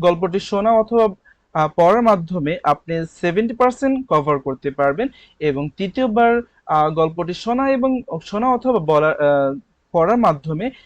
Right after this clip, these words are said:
আপনি গল্পটি হান্ড্রেড পার্সেন্ট, আহ, গল্পের মাধ্যমেই শব্দার্থগুলো আয়ত্তে আনতে পারবেন। এরকমভাবে একশোটা গল্প দেওয়া আছে। আহ, প্রথম দিকে আমি, আহ, সহজ সহজ শব্দার্থ আলোচনা করেছি,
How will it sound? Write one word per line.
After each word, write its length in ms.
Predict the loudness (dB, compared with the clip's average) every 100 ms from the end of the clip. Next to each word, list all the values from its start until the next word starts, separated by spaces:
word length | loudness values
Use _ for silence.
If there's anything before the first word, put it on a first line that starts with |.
| -12
আপনি 260 | -12 -8 -4
গল্পটি 420 | -2 -2 -2 -6
হান্ড্রেড 400 | -8 -6 -4 -4
পার্সেন্ট, 480 | -2 -4 -4 -8 -8 _ _ -6
আহ, 160 | -6
গল্পের 420 | 0 0 0 0
মাধ্যমেই 640 | 0 -2 -2 -6 -4 -4 -4 _ _
শব্দার্থগুলো 720 | -8 -4 -4 -6 -6 -2 -2 -4
আয়ত্তে 320 | -4 -4 -4
আনতে 200 | -6 -8
পারবেন। 360 | -12 -10 -10 -12 -14 _ _
এরকমভাবে 760 | 0 0 2 2 2 2 2 0 -2
একশোটা 500 | -4 -4 -4 0 0
গল্প 400 | 2 0 2 -2
দেওয়া 340 | 2 4 4
আছে। 300 | 2 -2 -10 -10 _ _ -4
আহ, 280 | 2 2 2
প্রথম 460 | 2 0 2 0
দিকে 240 | 0 0 0
আমি, 300 | 0 -4 -10 _ _
আহ, 140 | -6
সহজ 440 | -6 -4 0 0 0
সহজ 260 | -2 -2 -4 -14 -16
শব্দার্থ 600 | -2 0 2 0 -2 -2 -4 0
আলোচনা 420 | 0 0 -2 -4
করেছি, 500 | 0 0 0 -2 -8